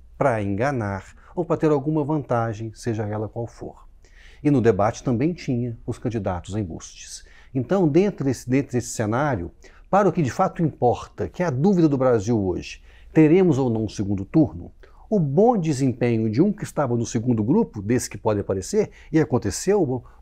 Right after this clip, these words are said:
pode interferir nisso. Agora, eu duvido que haja qualquer mudança de posição de Lula pra Bolsonaro ou de Bolsonaro pra Lula,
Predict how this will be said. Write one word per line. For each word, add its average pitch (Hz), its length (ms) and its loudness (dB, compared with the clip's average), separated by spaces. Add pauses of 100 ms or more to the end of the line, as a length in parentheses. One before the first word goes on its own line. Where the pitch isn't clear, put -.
pode 214 420 2
interferir 202 500 -2
nisso. 117 380 -2 (280)
Agora, 131 340 2
eu 147 80 2
duvido 156 540 2
que 147 120 0
haja 135 240 -2
qualquer 175 320 0
mudança 165 460 0
de 160 80 -2
posição 127 640 -4 (220)
de 113 140 2
Lula 135 340 4
pra 104 100 0
Bolsonaro 107 720 -2
ou 151 120 -2
de 143 80 -2
Bolsonaro 101 560 -4
pra 131 120 -2
Lula, 120 360 -4